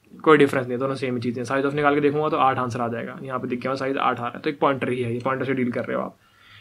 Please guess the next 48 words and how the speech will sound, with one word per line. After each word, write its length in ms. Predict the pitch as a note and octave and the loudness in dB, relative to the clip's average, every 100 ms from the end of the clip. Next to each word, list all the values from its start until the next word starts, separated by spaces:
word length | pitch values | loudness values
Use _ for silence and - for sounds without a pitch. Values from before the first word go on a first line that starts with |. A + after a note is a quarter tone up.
| - | 0
इसको 220 | D#3 E3+ | 4 6
आप 120 | D3 | 6
चाहो 180 | D#3 D3 | 8 6
तो 100 | D3 | 6
आप 160 | C#3 C#3+ | 2 4
एआरआर 220 | D3 D3 | 4 4
पर 160 | D3 C#3+ | 4 2
लिख 160 | C#3+ | 2
लो, 180 | D3 D3 | 2 0
बाद 220 | C#3+ C#3 C#3+ | 2 0 2
में 80 | |
आई 100 | C#3+ | 2
लिख 180 | C#3 C3+ | 2 0
लो 180 | C#3+ C#3 | -2 0
या 140 | C#3 - | -2 0
आई 160 | C#3+ C#3+ | 2 2
पर 120 | C#3+ | 2
लिख 200 | C#3 C3+ | 0 0
लो, 140 | C#3+ | -2
या 200 | C#3 C3+ C3+ - D#3 | -2 -4 -6 -8 -4
जैसे 240 | C#3+ F3 | 0 6
आप 220 | D#3+ - _ _ _ _ _ _ _ - | 6 4 _ _ _ _ _ _ _ 2
चाहो 280 | F#3 D#3 G3+ D#3+ | 4 6 4 4
वैसे 260 | C3+ - | 2 4
आप 180 | C#3+ C#3 | 2 2
कर 160 | - B2 | 0 -2
सकते 300 | A2+ - C3 | -4 -10 -10
हो, 120 | A#2+ C3+ | -10 -6
कोई 180 | C#3 B2+ | -2 -2
दिक्कत 340 | A#2+ - B2+ | -2 -8 -10
नहीं 100 | - | -10
है, 60 | - - _ | -12 -16 _
ठीक 120 | F#3 G3 | -2 -2
है, 60 | |
क्योंकि 520 | - - - _ - | -6 -18 -20 _ 0
इंटरनल 360 | D3+ C#3+ D3 D3+ | 2 2 2 2
इम्प्लीमेंटेशन 500 | C#3+ C#3+ C#3+ C#3+ D3 | 2 2 4 2 2
हमें 160 | C#3+ C#3 | 0 0
पता 180 | C#3 | 0
है 40 | C#3+ | 0
किस 100 | C#3 | 0
प्रकार 240 | D#3 D3 | 0 2
होती 220 | C#3 C3+ D3 | 2 2 0
है 80 | C#3+ | 2
एआरआर 320 | C#3+ C#3 C#3 | 2 2 2
of 80 | C3+ | 0
I 120 | C3+ | -2
की। 200 | C#3 | -2